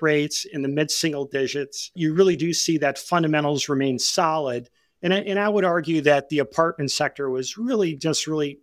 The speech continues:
making a move more towards equilibrium. And, and so despite, you know, economic headwinds, data from our nareit T tracker really shows us that equity reit operational performance has been resilient. And we look at a variety of measures, but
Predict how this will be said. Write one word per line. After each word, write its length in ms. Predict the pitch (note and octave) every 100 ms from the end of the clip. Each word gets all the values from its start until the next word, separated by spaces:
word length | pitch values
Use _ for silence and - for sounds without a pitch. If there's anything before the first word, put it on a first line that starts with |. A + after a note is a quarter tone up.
| _ _
making 320 | D#3+ D3+ D3+
a 80 | C#3
move 400 | C#3 D3+ D3+ C3+
more 280 | C#3+ D3 D3+
towards 460 | - C#3+ C3 B2+
equilibrium. 720 | D#3 D3 C#3 C3 C3 B2+ F#2+ F2+
And, 160 | G#3+ A3
and 180 | A3+ G#3
so 160 | A#3+
despite, 640 | A#3+ A#3 - - C4+ - -
you 100 | G3+
know, 120 | F#3 F3+
economic 460 | F#3+ G#3 G3 F#3
headwinds, 800 | - G#3+ A3+ F#3+ B2+ B2+ C3+ - _
data 320 | C3+ E3+ G3 F#3+
from 240 | - E3+
our 140 | D#3
nareit 420 | D3 D#3+ D#3+ D3+ -
T 180 | A3+
tracker 480 | A#3+ D3 C3 B2+ E3+
really 220 | A3+ D4+
shows 380 | C4+ - G3 F#3
us 180 | F3 -
that 220 | E3 D3+
equity 420 | E3+ E3+ G3 E3+ E3
reit 220 | D#3 D3+
operational 640 | C#3+ C#3+ D#3 D3+ - D3+
performance 720 | C#3 D3 C3 D3 C#3+ C#3 C3
has 180 | C#3 B2
been 160 | D3 C3+
resilient. 640 | B2+ A#2 C#3 C3+ A#2+ F#2+ - _
And 280 | E3+ D#3 D#3+
we 100 | E3
look 220 | F3+ G#3+
at 100 | A3
a 60 | F3+
variety 420 | B2+ D3+ D#3+ E3+
of 160 | D#3+ C3
measures, 540 | D3+ D3+ D3+ D3 C#3+ -
but 220 | C#3